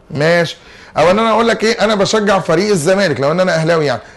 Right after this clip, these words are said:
أنا بشجع فريق الزمالك. واحد يقول لي: "الزمالك؟ إيه زمالك ده؟ وفي حاجة اسمها زمالك؟ خد إيه الزمالك ده؟" أقول له: "يا سيدي أنت مالك؟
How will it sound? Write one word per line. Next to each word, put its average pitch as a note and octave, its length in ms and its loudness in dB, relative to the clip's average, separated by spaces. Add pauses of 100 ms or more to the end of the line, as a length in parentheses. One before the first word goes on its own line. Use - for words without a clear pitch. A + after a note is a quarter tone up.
(100)
أنا G#3 180 2
بشجع G3+ 380 2
فريق F3 280 0
الزمالك. E3+ 540 0 (180)
واحد E3 220 -2
يقول F3+ 160 2
لي: F#3+ 100 0
"الزمالك؟ G3 880 0 (360)
إيه A#3 120 2
زمالك G#3+ 520 2
ده؟ G3+ 120 2
وفي G3 160 2
حاجة A#3 100 2
اسمها A3 240 0
زمالك؟ A3+ 380 0 (160)
خد G#3+ 180 0
إيه A#3+ 80 2
الزمالك G#3+ 400 2
ده؟" F3+ 140 0
أقول G3 160 2
له: A3+ 120 2
"يا G3+ 40 4
سيدي F#3 380 -2
أنت G#3+ 240 -2
مالك؟ G3+ 480 0